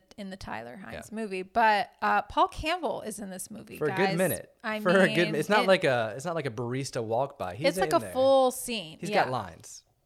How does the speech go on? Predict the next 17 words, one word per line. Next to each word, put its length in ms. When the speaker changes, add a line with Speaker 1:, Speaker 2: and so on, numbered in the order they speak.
Speaker 2:
He's 140
got 120
at 80
least 160
a 40
page 240
of 80
lines. 400
Speaker 1:
And 140
what 160
a 40
good 320
Speaker 2:
<laughs> 0
Speaker 1:
barkeep, 680
right? 480
I 120
mean, 480